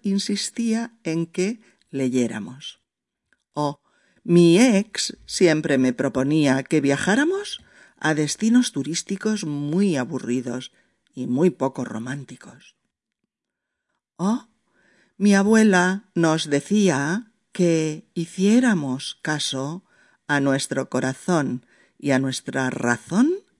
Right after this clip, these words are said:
a partes iguales. ¿Mm? O bien,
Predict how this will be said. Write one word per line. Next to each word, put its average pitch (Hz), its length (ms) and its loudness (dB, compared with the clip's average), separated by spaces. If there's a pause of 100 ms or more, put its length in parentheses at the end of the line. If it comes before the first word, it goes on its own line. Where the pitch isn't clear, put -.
(360)
a 202 180 -4
partes 247 400 -4
iguales. - 720 -8 (500)
¿Mm? 214 200 -8 (1120)
O 139 80 -14
bien, 139 600 -6